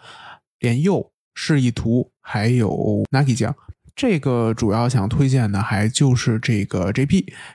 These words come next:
J P呢，在之前的那个替代松本上时事评论节目之后，会经常有这种代替松本的这种表演。这期也是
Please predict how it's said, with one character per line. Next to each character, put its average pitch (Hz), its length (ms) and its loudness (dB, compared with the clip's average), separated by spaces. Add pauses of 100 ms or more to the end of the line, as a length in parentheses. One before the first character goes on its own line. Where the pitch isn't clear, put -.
J 165 160 2
P 156 340 2
呢， 120 340 2
在 113 180 0
之 127 220 2
前 117 400 2
的 117 180 2
那 110 260 2
个 98 760 -2 (100)
替 - 260 0
代 117 240 0
松 147 280 2
本 - 360 -2
上 113 460 0
时 - 260 0
事 123 220 2
评 - 200 -2
论 123 140 2
节 113 180 0
目 131 280 4
之 151 160 -2
后， 190 320 -2 (1120)
会 139 200 2
经 165 180 0
常 165 180 4
有 117 200 0
这 120 120 2
种 113 220 -2
代 123 160 2
替 110 140 2
松 135 200 4
本 139 220 2
的 110 240 2
这 120 160 2
种 107 180 0
表 120 240 2
演。 135 220 -2
这 170 160 2
期 143 180 -2
也 117 140 0
是 123 220 2